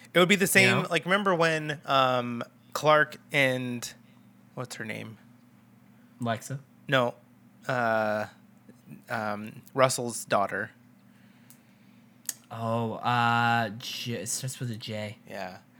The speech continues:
Speaker 1: But remember
Speaker 2: Yeah, it's
Speaker 1: when
Speaker 2: a
Speaker 1: they were
Speaker 2: joke.
Speaker 1: both in, like, the,
Speaker 2: Oh, God.
Speaker 1: the mine drive, and we saw inside the mine drive, and they're,
Speaker 2: Yeah.
Speaker 1: like, talking? So that was the
Speaker 2: Yeah.
Speaker 1: same as, like, when Russell and Shade Haida were in the mine drive, but then
Speaker 2: Yeah.
Speaker 1: Shade Haida kills Russell.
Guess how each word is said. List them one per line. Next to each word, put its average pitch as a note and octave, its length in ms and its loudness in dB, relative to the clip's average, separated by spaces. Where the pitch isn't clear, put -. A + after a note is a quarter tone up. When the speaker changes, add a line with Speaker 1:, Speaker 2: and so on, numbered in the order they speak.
Speaker 1:
But D3 100 2
remember F#3+ 260 4
Speaker 2:
Yeah, G3+ 60 4
it's G3 40 4
Speaker 1:
when G3 100 6
Speaker 2:
a - 40 0
Speaker 1:
they F3 100 8
were E3+ 80 6
Speaker 2:
joke. - 80 -2
Speaker 1:
both D3 240 4
in, D3+ 100 2
like, C#3+ 240 0
the, A2 480 2
Speaker 2:
Oh, - 220 -14
God. - 80 -16
Speaker 1:
the B2+ 60 0
mine C#3+ 320 6
drive, D3 580 4
and B2+ 80 -8
we B2+ 100 -4
saw B2+ 300 4
inside C3 440 4
the C3 60 0
mine C3 240 6
drive, C3+ 220 6
and D#3 80 6
they're, D#3 80 10
Speaker 2:
Yeah. C#3+ 60 6
Speaker 1:
like, C#3 120 -2
talking? C#3+ 480 0
So - 120 -4
that E3+ 140 12
was G3 120 6
the D#3+ 60 4
Speaker 2:
Yeah. D#3+ 180 4
Speaker 1:
same D#3 160 2
as, C3+ 100 0
like, C3 160 4
when B2 380 0
Russell B2+ 400 4
and A#2 200 -6
Shade A2 200 -6
Haida C3+ 380 2
were B2 260 0
in A2 140 -4
the A2+ 60 -8
mine A2 260 -2
drive, G#2 360 0
but B2+ 120 -6
then A#2 400 2
Speaker 2:
Yeah. D#3 280 -2
Speaker 1:
Shade C3+ 240 2
Haida C3 240 4
kills D3+ 500 0
Russell. A2+ 480 -6